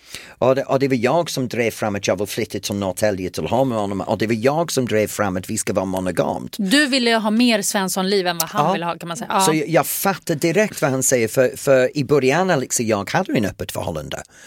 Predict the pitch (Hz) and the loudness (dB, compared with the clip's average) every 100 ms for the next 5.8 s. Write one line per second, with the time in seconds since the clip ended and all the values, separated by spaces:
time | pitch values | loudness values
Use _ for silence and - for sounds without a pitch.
0 | - 214 202 139 127 139 131 127 - 156 | -6 0 2 2 2 2 2 0 0 0
1 | 123 151 - 226 202 139 107 104 107 101 | 2 0 0 2 2 2 0 -2 -2 0
2 | 107 - - - 170 156 131 113 - 143 | 0 -2 0 2 2 4 4 2 0 -2
3 | 175 _ _ - 135 135 175 160 123 110 | -2 _ _ -2 -2 2 2 2 0 0
4 | 107 101 92 175 - - - - - 220 | 2 0 0 0 -2 -6 -20 -16 0 2
5 | 208 208 - 139 156 143 131 135 | 2 -2 0 0 2 0 0 -2